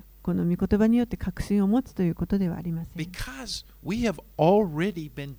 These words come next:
Speaker 2: justified by Jesus Christ.
Speaker 1: なぜならば、私たちはもうすでにイエス・キリストによって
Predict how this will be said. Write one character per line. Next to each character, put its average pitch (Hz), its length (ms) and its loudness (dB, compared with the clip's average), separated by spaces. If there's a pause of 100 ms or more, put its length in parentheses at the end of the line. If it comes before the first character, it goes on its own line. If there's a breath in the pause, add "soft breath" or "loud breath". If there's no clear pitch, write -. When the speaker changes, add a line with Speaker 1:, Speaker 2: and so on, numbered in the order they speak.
Speaker 2:
justified 117 1040 -4
by 123 200 0
Jesus 127 560 -6
Christ. 208 680 -8 (560 soft breath)
Speaker 1:
な 247 100 4
ぜ 302 140 2
な 226 100 6
ら 180 140 2
ば、 208 320 2 (440 soft breath)
私 311 280 2
た 370 80 2
ち - 100 0
は 233 140 6
も 254 140 6
う 226 60 6
す - 160 2
で 330 140 2
に 196 220 -4
イ 240 160 0
エ 320 80 0
ス・ - 100 -6
キ 262 160 -2
リ 247 100 2
ス 226 60 -2
ト 262 140 -2
に 254 120 -2
よ 254 100 -2
っ 247 40 -6
て 269 400 -6